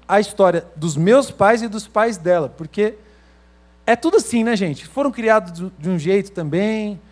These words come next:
e vão, fazem as, res-, reproduzem as coisas de um jeito, vão aprendendo, vão amadurecendo, depois vem a gente, a nossa vez. <laughs> E, e eu espero que,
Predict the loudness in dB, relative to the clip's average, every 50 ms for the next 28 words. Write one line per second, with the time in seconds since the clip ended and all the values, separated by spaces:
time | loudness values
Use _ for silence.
0 | _ _ _ _ -10 -10 -10 -8 -6 -6 -4 -2 -2 -2 -4 -6 -8 -10 -12 _
1 | _ _ _ _ _ _ _ _ _ -2 0 0 0 0 -2 -8 -8 -10 -12 -12
2 | -14 -14 -12 -8 -4 -4 -4 -2 0 -2 -2 -2 -2 -6 -4 -4 -4 -6 -6 -6
3 | -4 -6 -6 -4 -6 -8 -8 -8 -10 -8 -4 0 2 2 2 2 0 -2 -4 -8
4 | -12 -14 -14 -16 -20 -20 _ -8 -4 -2 -2 -2 -4 -4 -8 -8 -8 -8 -8 -6
5 | -6 -6 -6 -6 -2 -2 0 0 0 0 -2 -2 -4 -6 -6 -8 -8 -8 -6 -6
6 | -6 -6 -6 -8 -10 -10 -12 -8 -6 -6 -6 -6 -6 -8 -8 -8 -8 -8 -8 -8
7 | -8 -8 -10 -10 -10 -12 -12 -10 -8 -8 -8 -8 -10 -16 -18 _ -10 -10 -10 -10
8 | -12 -20 -20 _ _ _ _ _ _ _ _ _ -16 -12 -10 -8 -6 -6 -6 -8
9 | -10 -12 -14 _ _ _ _ _ _ _ _ _ _ _ _ _ _ -8 -6 -6
10 | -6 -4 -2 -2 0 -2 -2 -6 -6 -8 -6 -6 -8 -12